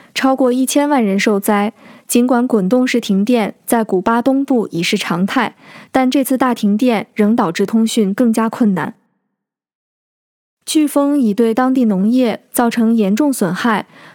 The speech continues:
包含约九千公顷香蕉园和三千八百公顷木薯田，以及水稻、豆类、玉米等农作物都遭受到不同程度的破坏。农民看着被风雨摧毁的心血倒卧在地，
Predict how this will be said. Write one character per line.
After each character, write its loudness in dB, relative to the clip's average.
包 0
含 0
约 2
九 0
千 0
公 0
顷 -2
香 0
蕉 0
园 0
和 0
三 0
千 0
八 0
百 -2
公 0
顷 -2
木 2
薯 -2
田， -4
以 2
及 0
水 0
稻、 -2
豆 2
类、 -2
玉 2
米 2
等 -2
农 0
作 2
物 -2
都 2
遭 0
受 0
到 0
不 0
同 0
程 0
度 0
的 0
破 -2
坏。 -4
农 2
民 0
看 0
着 0
被 0
风 0
雨 0
摧 0
毁 -2
的 -2
心 0
血 -2
倒 -2
卧 0
在 0
地， -2